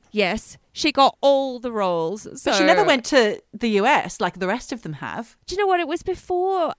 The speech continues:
Speaker 1: Australian actors were making it big in Hollywood. Now they're all there. And speaking of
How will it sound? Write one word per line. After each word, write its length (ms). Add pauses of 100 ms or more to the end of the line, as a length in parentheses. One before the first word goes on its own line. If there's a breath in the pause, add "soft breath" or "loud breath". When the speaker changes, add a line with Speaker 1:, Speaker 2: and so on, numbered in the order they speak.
(200)
Speaker 1:
Australian 420
actors 580
were 80
making 380
it 80
big 180
in 120
Hollywood. 600
Now 220
they're 180
all 280
there. 360 (380 soft breath)
And 160
speaking 720
of 400